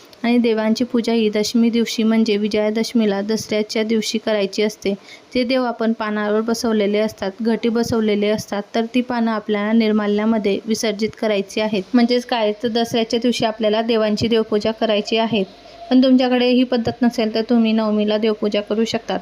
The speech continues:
त्यानंतर बघा, जो घट आहे तर तो हलवल्यानंतर त्या घटातलं जे पाणी आहे ते घरातील जे झाडं झुडपं आहे त्यांना अर्पण करायचं आहे. अ, तुळशीला अर्पण करायचं नाही. तुळशी सोडून कोणत्याही झाडाला ते पाणी अर्पण केलं तरी चालेल.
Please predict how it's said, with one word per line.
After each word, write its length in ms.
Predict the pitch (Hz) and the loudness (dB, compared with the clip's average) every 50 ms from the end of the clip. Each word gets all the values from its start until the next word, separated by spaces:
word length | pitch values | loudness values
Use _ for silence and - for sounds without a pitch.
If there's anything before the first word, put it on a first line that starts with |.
| - - | -4 -2
त्यानंतर 400 | 240 240 247 254 247 247 262 240 233 | 2 2 4 4 4 2 2 -2 -2
बघा, 220 | 240 233 233 233 220 | -2 -2 0 0 0
जो 180 | 208 226 226 220 | 0 0 0 0
घट 280 | 226 240 233 233 254 | 0 0 0 0 0
आहे 200 | 233 233 220 214 208 - | 0 0 0 0 0 0
तर 80 | 220 214 - | -2 -2 -2
तो 120 | - 226 226 | -2 -2 0
हलवल्यानंतर 720 | 233 240 233 220 208 208 208 214 233 233 226 220 208 202 196 - | 0 2 2 2 2 2 2 2 2 2 2 2 0 -2 -2 -2
त्या 120 | 220 220 | -2 -2
घटातलं 480 | 220 226 240 226 226 214 214 226 220 214 | 0 0 0 0 0 -2 -2 -2 -2 0
जे 140 | 208 233 226 | 0 0 -2
पाणी 320 | 226 - 220 214 214 220 | -2 -4 -4 -2 -2 0
आहे 260 | 233 233 226 214 196 - - - - - - - - | 0 2 2 0 0 -2 -6 -12 -20 -20 -20 -8 -4
ते 100 | 247 247 | -2 0
घरातील 540 | 247 254 254 247 233 233 - 240 214 214 220 - - - - | 0 2 2 0 0 0 -2 -2 -2 -2 -4 -6 -8 -4 -2
जे 100 | 226 247 | 0 0
झाडं 300 | 233 254 247 240 220 220 | 2 2 0 0 0 0
झुडपं 360 | 226 226 240 226 - - 240 233 | 0 2 0 0 0 -2 -2 -2
आहे 200 | 226 226 196 190 | 0 0 -2 -2
त्यांना 400 | - - 220 220 214 226 233 220 | -2 -2 -2 0 0 0 0 -2
अर्पण 300 | 208 214 - 220 220 233 | -4 -4 -4 -2 -2 0
करायचं 420 | - 226 220 202 202 - - 233 | 0 0 0 0 -2 -2 -2 -2
आहे. 200 | 226 233 202 190 202 - - - - - - - - - - - | 0 0 0 -2 -2 -6 -10 -20 -20 -18 -18 -18 -18 -12 -6 -4
अ, 220 | 233 220 220 220 226 - | -4 -2 -2 -2 -2 0
तुळशीला 480 | 254 247 247 - - 254 240 240 240 233 | 2 2 2 2 2 0 0 0 0 0
अर्पण 280 | 220 226 - 226 226 | -2 -2 0 0 2
करायचं 500 | 233 - 226 214 202 208 - - 240 240 | 2 2 2 0 0 0 0 2 2 4
नाही. 260 | 240 240 220 196 208 202 - - - - - - - - | 4 4 2 0 -2 -4 -6 -10 -20 -20 -20 -20 -6 -2
तुळशी 280 | - 240 226 - 254 247 | 0 2 2 2 0 0
सोडून 300 | 247 269 247 226 226 233 | 2 0 0 2 2 0
कोणत्याही 360 | 233 247 226 226 226 214 220 220 | 2 2 0 0 2 0 0 0
झाडाला 340 | 247 233 226 208 208 202 208 - - - - | 0 0 0 0 0 -2 -4 -6 -10 -8 -4
ते 60 | 254 233 | -4 -4
पाणी 300 | 233 - 220 214 214 220 | -2 -2 -2 -2 0 0
अर्पण 320 | 220 214 214 - 214 214 | 0 -2 -2 -2 -2 -2
केलं 220 | 214 220 214 208 208 - | 0 0 0 -2 -2 0
तरी 140 | 214 208 226 | -2 -2 -2
चालेल. 360 | 220 - 226 220 202 202 208 | 0 0 0 0 0 0 -2